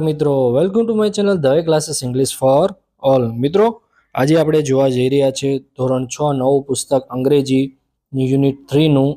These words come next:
આજે લિસનિંગ છે એ જોવા જઈ રહ્યા છે. યુનિટ થ્રી છે Strength of Nature. સ્ટ્રેન્થ એટલે મિત્રો થાય છે તાકાત, of એટલે ની, નેચર એટલે કુદરત, બરાબર, પર્યાવરણ.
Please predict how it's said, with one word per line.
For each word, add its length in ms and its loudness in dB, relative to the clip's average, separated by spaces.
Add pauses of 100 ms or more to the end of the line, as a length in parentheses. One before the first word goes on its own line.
આજે 260 0
લિસનિંગ 520 0
છે 160 0 (120)
એ 40 4
જોવા 260 2
જઈ 160 0
રહ્યા 280 0
છે. 80 -4 (720)
યુનિટ 320 2
થ્રી 180 2
છે 160 0
Strength 600 0 (240)
of 100 0 (240)
Nature. 380 0
સ્ટ્રેન્થ 540 -2
એટલે 220 0
મિત્રો 320 0
થાય 300 -2
છે 80 -2 (160)
તાકાત, 460 0 (500)
of 200 0 (160)
એટલે 380 0
ની, 380 2 (340)
નેચર 380 2 (160)
એટલે 260 -2
કુદરત, 460 0 (500)
બરાબર, 280 0 (100)
પર્યાવરણ. 500 0